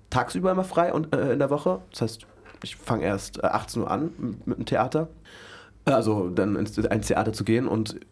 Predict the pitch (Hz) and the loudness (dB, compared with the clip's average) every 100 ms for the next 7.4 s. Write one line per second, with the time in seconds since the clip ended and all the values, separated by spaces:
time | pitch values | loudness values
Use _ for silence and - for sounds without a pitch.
0 | 110 117 95 95 - _ - 117 - 143 | -2 0 0 -2 -10 _ 0 0 0 0
1 | 127 - 151 170 135 120 123 123 120 117 | 0 4 4 6 2 2 0 0 0 0
2 | 107 107 113 107 107 104 127 131 104 104 | 0 -2 0 0 0 2 4 4 4 2
3 | 107 104 - - - - 113 113 - 123 | 2 0 -4 -12 -14 0 0 0 0 2
4 | 110 107 98 - - - 110 113 110 123 | 2 2 0 -6 -8 -4 -2 0 2 4
5 | 135 139 147 160 165 160 - 107 107 104 | 4 2 2 4 2 0 -2 -6 -4 0
6 | 127 120 117 120 - - - - - 113 | 2 2 2 0 -4 -12 -16 -12 -6 0
7 | 117 107 110 110 | 2 2 -2 -4